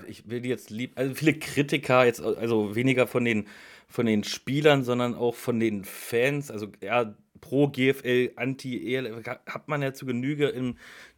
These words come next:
den Netzwerken, die sagen halt, das ist auch ein Geldding. War es für dich auch ein Geldding? Bist du des Geldes wegen auch, äh, in die E L F gegangen?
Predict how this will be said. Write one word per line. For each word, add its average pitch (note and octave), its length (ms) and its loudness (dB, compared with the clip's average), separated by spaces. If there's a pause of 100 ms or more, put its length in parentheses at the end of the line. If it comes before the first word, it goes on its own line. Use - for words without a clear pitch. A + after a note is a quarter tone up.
den A#2+ 260 0
Netzwerken, C3+ 400 -2
die B2+ 60 -2
sagen A#2 260 0
halt, B2+ 160 0
das A#2 80 -10
ist A#2 100 -8
auch B2+ 120 -4
ein B2+ 100 -2
Geldding. B2 480 2
War C#3 120 2
es D3 80 -10
für D3+ 100 -2
dich D3 100 -4
auch C#3 80 -6
ein C3 140 -8
Geldding? D3 460 -4
Bist C#3+ 180 -10
du C#3+ 80 -4
des - 320 -10
Geldes C3 560 -4
wegen C#3 260 -6
auch, C3+ 340 -4
äh, C3 300 -2
in C3 80 -8
die B2 160 -8
E B2+ 40 -6
L B2 80 -8
F C3 120 -12
gegangen? C#3+ 320 -10